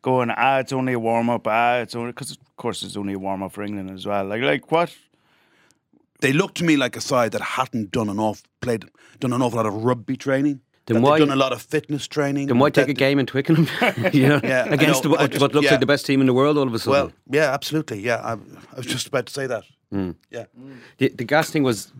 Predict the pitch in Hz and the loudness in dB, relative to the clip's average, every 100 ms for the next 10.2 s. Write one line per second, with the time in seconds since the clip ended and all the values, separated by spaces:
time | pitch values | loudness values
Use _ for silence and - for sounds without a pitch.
0 | _ - 110 101 - - _ _ _ _ | _ 0 2 2 -4 -20 _ _ _ _
1 | _ - - - - 185 156 160 143 123 | _ -16 -10 -2 0 4 4 2 0 -4
2 | 110 - 90 80 - _ _ - 104 98 | -6 -6 -6 -8 -16 _ _ -12 -8 -4
3 | 92 90 87 78 80 85 82 80 78 76 | -2 -2 -4 -6 -8 -6 -6 -6 -8 -10
4 | 78 _ _ _ _ _ _ _ _ _ | -14 _ _ _ _ _ _ _ _ _
5 | _ _ _ 101 101 95 101 104 - 104 | _ _ _ -12 -12 -4 0 0 0 0
6 | 95 92 85 - _ 101 101 101 - 101 | 0 -2 -6 -12 _ -12 -10 -10 -8 -6
7 | 104 127 113 110 101 110 101 92 - 98 | 0 2 2 0 0 -2 -2 -8 -4 -4
8 | 92 92 82 - - 98 107 113 95 101 | -2 -2 -4 -10 -8 -2 -2 -2 -4 -4
9 | 90 - - 95 92 87 - 87 80 78 | -4 -6 -4 0 0 -4 -8 -10 -10 -12
10 | 78 - | -16 -20